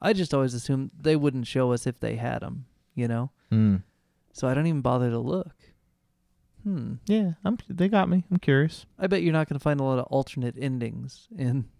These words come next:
Speaker 2: No.
Speaker 1: Quentin Tarantino movies, you know? Uh,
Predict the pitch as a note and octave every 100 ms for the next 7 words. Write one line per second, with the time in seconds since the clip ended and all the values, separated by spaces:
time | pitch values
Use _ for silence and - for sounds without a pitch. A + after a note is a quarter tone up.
0 | - G2 F#2 E2+ D#2+ D#2 C#2+ D#2 D3 C3+
1 | A#2+ B2+ A#2 A#2 A#2+ A#2 A2 - - -
2 | - - A#2 A#2 A2+ - _ _ _ _
3 | _ - A#2+ A2+